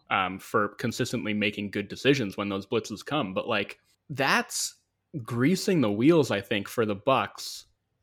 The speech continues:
in the half court, where at times they can be very, very creaky in those situations. It's like putting the Suns in rotation.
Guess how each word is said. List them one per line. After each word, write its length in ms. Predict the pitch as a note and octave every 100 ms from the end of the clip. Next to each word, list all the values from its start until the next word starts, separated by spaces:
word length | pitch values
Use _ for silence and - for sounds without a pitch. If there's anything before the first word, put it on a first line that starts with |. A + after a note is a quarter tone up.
| _ _ _ -
in 160 | B2
the 80 | A2+
half 260 | C#3 D#3 -
court, 360 | G#2+ F#2+ -
where 360 | A#2 A2 G#2+ G2+
at 160 | G#2
times 360 | - B2+ A#2+ A2
they 100 | A2+
can 180 | - A2
be 120 | G#2+
very, 420 | G2 G#2 A#2 A#2
very 300 | A2 G#2+ G2
creaky 480 | - C#3 D3 A#2 G2+
in 80 | G2+
those 200 | G#2 G2+
situations. 600 | A2 - G2 B2+ A2 G2
It's 140 | G#2
like 160 | G2+ G2
putting 200 | C3 C3
the 80 | A2
Suns 280 | - A2 G#2
in 100 | G2+
rotation. 640 | G#2 D#3+ F#3+ A#2 G2+